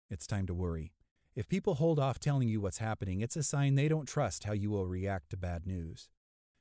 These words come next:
Similarly, while surrounding yourself with yes people may make life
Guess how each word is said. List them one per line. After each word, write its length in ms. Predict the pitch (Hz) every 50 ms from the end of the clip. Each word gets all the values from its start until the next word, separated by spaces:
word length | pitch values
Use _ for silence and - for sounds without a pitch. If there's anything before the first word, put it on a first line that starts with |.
| _ _ _
Similarly, 600 | - - 208 226 240 185 151 131 117 113 117 123
while 240 | 147 135 117 120 127
surrounding 480 | - - 123 117 127 160 190 196 175 160
yourself 380 | 143 123 - - 135 113 104 -
with 140 | - - 85
yes 300 | 90 113 175 196 - -
people 360 | - 139 120 - - 98 98
may 160 | 101 104 107
make 240 | 104 107 107 101 -
life 300 | 113 101 98 95 87